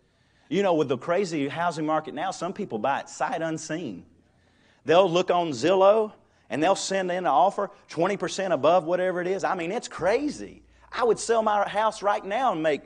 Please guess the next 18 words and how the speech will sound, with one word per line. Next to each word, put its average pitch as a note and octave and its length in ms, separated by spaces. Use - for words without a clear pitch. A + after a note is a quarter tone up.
twenty, G3 240
thirty F3+ 220
percent. E3 480
Problem, G3+ 480
though, G2 260
you F3+ 120
gotta E3+ 220
pay G#3+ 240
just F3 240
as C#3+ 80
much F3+ 360
as C3 140
you D#3 80
go E3+ 160
if D#3 160
you E3 80
sell D#3 380
it. C#2 100